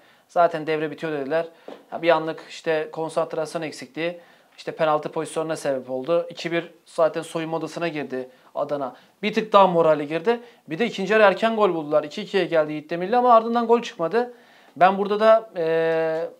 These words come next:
Gürkan Hoca'yı eleştireceğim. Oyuncu değiştiren hoca çok geç yaptı. Yani Ömer Gül'le Ender Gör seksen dörtte ikisi oyuna girdi. Yani hoca orada biraz daha erken davransaydı İskenderunspor lehine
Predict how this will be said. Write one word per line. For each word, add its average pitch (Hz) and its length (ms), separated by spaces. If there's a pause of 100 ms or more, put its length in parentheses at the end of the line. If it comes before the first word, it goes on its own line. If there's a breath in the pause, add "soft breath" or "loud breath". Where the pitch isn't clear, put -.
(160)
Gürkan 175 360
Hoca'yı 196 260
eleştireceğim. 185 520 (440 soft breath)
Oyuncu 175 260
değiştiren 190 320
hoca 180 180
çok 190 220
geç 180 200
yaptı. 160 240
Yani 156 200
Ömer 160 300
Gül'le 180 280
Ender 165 380
Gör 185 320 (520 soft breath)
seksen 180 440
dörtte 180 220
ikisi 180 240
oyuna 180 200
girdi. 175 540
Yani 160 220
hoca 170 260
orada 175 240
biraz 170 280
daha 170 100
erken 165 260
davransaydı 165 720 (420 soft breath)
İskenderunspor 165 680
lehine 160 420